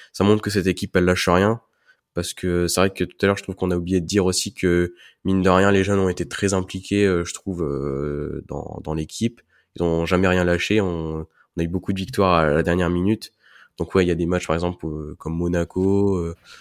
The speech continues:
euh, même, même contre Lille où on vient s'assurer le, le maintien, qui sont très importants. Mais pour moi, le, le vrai, le vrai tournant de cette saison, c'est contre Clermont.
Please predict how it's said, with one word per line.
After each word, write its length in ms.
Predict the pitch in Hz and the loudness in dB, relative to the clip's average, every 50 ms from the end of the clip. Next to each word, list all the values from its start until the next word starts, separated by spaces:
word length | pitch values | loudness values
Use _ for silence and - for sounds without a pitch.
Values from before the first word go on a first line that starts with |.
| - - _ _ _ _ _ _ - | -20 -20 _ _ _ _ _ _ -8
euh, 220 | 78 78 78 80 | -6 -4 -4 -4
même, 360 | 78 82 85 85 85 85 82 | -4 -2 -2 -2 -2 -2 -2
même 200 | 82 85 87 82 | 0 -2 -2 -2
contre 280 | 80 - 87 87 - - | -2 -4 -4 -4 -4 -4
Lille 240 | - 95 98 101 98 | -2 0 2 2 2
où 60 | 92 | 2
on 80 | 85 85 | 0 0
vient 140 | 80 87 85 | 0 -2 -2
s'assurer 420 | - - 90 - - - 90 92 | -2 -2 -4 -4 -2 0 2 2
le, 280 | 90 90 87 85 85 85 | 4 4 4 4 2 2
le 140 | 87 87 85 | 2 2 2
maintien, 440 | 85 87 87 - - - 98 98 | 2 0 0 0 0 2 2 2
qui 140 | 104 - - | 2 0 -2
sont 180 | - - 87 85 | 0 0 0 -2
très 180 | - - 85 | -2 -2 -2
importants. 360 | 87 82 - 90 85 - 104 101 | -2 0 0 0 0 2 2 2
Mais 100 | 95 87 | 2 0
pour 220 | 67 - - 98 | -2 -2 0 2
moi, 200 | 98 98 101 104 | 4 6 6 6
le, 220 | 98 92 87 85 | 4 4 0 0
le 220 | 82 85 85 87 87 | -2 -4 -4 -4 -6
vrai, 380 | 82 90 85 92 90 90 87 | -6 -6 -4 -2 -2 -2 -2
le 140 | 85 87 90 | -2 -2 -4
vrai 160 | 87 85 95 | -2 0 0
tournant 240 | 92 - - 92 95 | 0 2 2 2 2
de 60 | 98 | 2
cette 160 | - 92 82 - | 0 -2 -6 -6
saison, 240 | - 90 90 95 | -6 -4 -6 -6
c'est 100 | 101 - | -6 -10
contre 180 | - - 82 - | -12 -12 -12 -8
Clermont. 260 | - 80 73 73 76 | -6 -6 -6 -6 -8